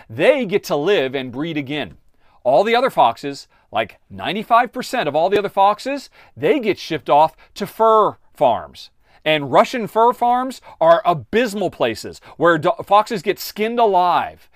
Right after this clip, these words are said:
and all kinds of terrible things. And the Fox experiment had to do this to make money to keep going. So, yeah,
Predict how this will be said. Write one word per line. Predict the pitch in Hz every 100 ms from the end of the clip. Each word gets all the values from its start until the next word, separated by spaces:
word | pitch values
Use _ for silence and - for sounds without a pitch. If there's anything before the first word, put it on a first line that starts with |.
| -
and | 165
all | 170 160
kinds | - 180 190
of | 151
terrible | - 120 107 90
things. | 85 67 - _ - -
And | 190 240 185 175 - _ _
the | 147
Fox | 185 220 311 339
experiment | 285 247 226 220 _ -
had | - 349 359
to | 294
do | 226 370
this | 381 190 202 - -
to | -
make | 302 320
money | 247 330 311
to | 269
keep | - 302 302
going. | 320 359 226 107 _ _ _ _ _ _ _ _ _ _
So, | - 240 233 214
yeah, | 175 294 226 101